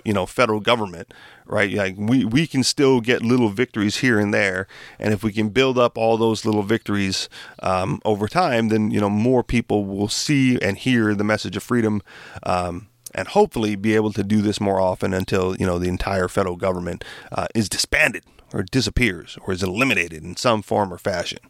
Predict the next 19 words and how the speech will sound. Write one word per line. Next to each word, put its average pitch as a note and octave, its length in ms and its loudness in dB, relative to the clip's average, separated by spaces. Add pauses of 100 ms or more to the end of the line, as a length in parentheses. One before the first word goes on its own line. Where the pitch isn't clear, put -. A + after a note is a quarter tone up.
(560)
Um, F2 300 -8 (1000)
so - 160 -2
yeah, F#2 220 -6 (160)
that's - 160 0
all E3 140 4
I C#3+ 100 2
got C3+ 200 -4
to - 80 -4
say C#3 160 0
about A#2 320 -2
that. C3+ 200 -2 (1400)
Headline, D#3+ 720 0 (840)
"Looking G3+ 320 0
for E3+ 180 -2
a D3+ 80 2
savior D#3+ 600 2
in C#3 120 4
a B2 60 2
president C3 640 0